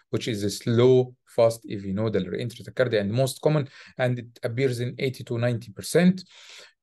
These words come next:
uh, caused by or provoked by premature atrial contraction. The, uh, contraction will come here. It will find that the fast pathway is still, uh, refractory,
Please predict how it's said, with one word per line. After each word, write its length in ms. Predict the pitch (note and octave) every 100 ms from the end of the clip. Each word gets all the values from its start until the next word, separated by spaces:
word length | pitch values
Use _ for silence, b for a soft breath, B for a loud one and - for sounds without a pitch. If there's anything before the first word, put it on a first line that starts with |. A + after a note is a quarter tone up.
| -
uh, 300 | A#2+ A2+ A2+ - _
caused 340 | - D#3 A#2 A2
by 320 | B2 B2 B2
or 160 | - G#2
provoked 420 | G#2 G2 B2+ G2+
by 200 | A2+ G#2
premature 640 | F#2+ C#3 C#3 - C3 A2
atrial 340 | A2+ - G2 -
contraction. 640 | F2+ - D#3 - C#3+ C#3 C3 B _ -
The, 420 | G3+ A2 G#2+ - -
uh, 280 | A#2 G#2+ G2+
contraction 420 | A#2+ B2 B2 A2+
will 80 | F#2+
come 200 | - A#2
here. 340 | A#2 B2 B2 -
It 180 | G#2+ -
will 100 | A2
find 480 | F#2 - A#2+ A#2 A2
that 260 | G#2+ G#2 G2
the 140 | G2
fast 420 | F#2+ - B2+ B2+ _ -
pathway 480 | A2+ - A2+ A2 G#2
is 140 | F#2+
still, 640 | _ B2+ A#2 G#2 G2 F#2+ - _ -
uh, 320 | F#2+ F#2 F#2+
refractory, 600 | F#2 - C#3+ C#3+ D3 C3+